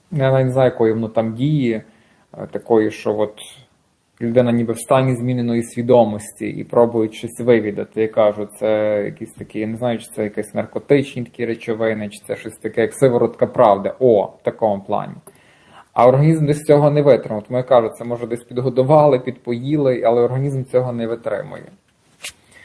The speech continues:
Тому що по факту, чи, наприклад, е, ну, якщо так сказати, чи міг би він ще жити? Так, міг. Знову ж таки, паж мечів перевернутий як вирок, знаєте, якийсь як кат. М,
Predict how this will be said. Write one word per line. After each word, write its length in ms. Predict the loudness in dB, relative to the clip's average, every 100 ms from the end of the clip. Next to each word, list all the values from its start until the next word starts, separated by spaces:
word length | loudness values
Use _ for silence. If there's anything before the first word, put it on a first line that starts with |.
| _ -2
Тому 140 | -2
що 140 | 0 0
по 120 | 2
факту, 420 | 4 2 2 -8
чи, 200 | -6 -8
наприклад, 500 | -6 -6 -4 -6 -6 -4
е, 280 | 0 0 -2
ну, 240 | -8 -10 _ _ _ _ _ _ _ _ _ _ _
якщо 240 | -4 -2
так 120 | -2 0
сказати, 320 | 0 0 -2
чи 180 | 0 2
міг 220 | 2 0
би 100 | -2
він 140 | -2
ще 160 | -2 0
жити? 260 | 0 0
Так, 300 | 0 0 0
міг. 140 | -10 -12 -16 _ _ _ _ _ _
Знову 200 | 0 0
ж 100 | 0
таки, 180 | -4 -6
паж 320 | 2 4 4
мечів 640 | 0 -6 -4 -2 -2 -4 -10 _
перевернутий 800 | 0 2 4 4 4 2 -4 -2
як 260 | -2 -2 -6 _ _
вирок, 440 | -4 2 4 4 0
знаєте, 260 | -6 -6 -10
якийсь 280 | -10 -8
як 140 | -6 -8 -2
кат. 400 | 4 4 4 -4 _ _ _ _ _ _ _ _ _ _ -16 -16 _ _ -10
М, 760 | -4 -4 -4 -6 -6 -6 -8